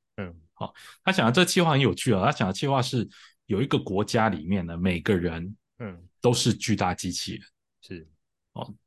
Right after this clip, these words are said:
Speaker 2: 这个国家的国民就是巨大机器人。
Speaker 1: 嗯。
Speaker 2: 那其中有一个学生呢，巨大机器人学生，他毕业了要去找工作。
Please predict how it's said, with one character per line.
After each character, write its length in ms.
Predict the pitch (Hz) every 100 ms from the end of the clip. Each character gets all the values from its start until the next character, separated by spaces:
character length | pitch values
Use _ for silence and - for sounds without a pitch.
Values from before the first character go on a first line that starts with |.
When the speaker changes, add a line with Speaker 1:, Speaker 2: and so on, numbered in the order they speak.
| _
Speaker 2:
这 120 | -
个 140 | 220 147
国 240 | 101 92
家 240 | 101 120
的 100 | 107
国 300 | 95 - 92
民 200 | 131 104
就 120 | 87 98
是 100 | 101
巨 180 | 104
大 160 | 95 87
机 180 | - 90
器 180 | - 107
人。 200 | 110 - _ _ -
Speaker 1:
嗯。 240 | 87 82 80
Speaker 2:
那 200 | 202 190 - _ _ _ _
其 160 | - 131
中 220 | 127 180
有 160 | 127 92
一 80 | 127
个 160 | 120
学 240 | - 90 92
生 260 | - 101
呢， 180 | 98 87
巨 160 | 104 135
大 180 | 123 107
机 140 | 120
器 120 | -
人 100 | 107
学 120 | 90
生， 140 | 90 104
他 140 | 127
毕 300 | 131 160 117
业 140 | 127 95
了 80 |
要 100 | 101
去 160 | 113 123
找 140 | - -
工 240 | 98 95
作。 280 | - 87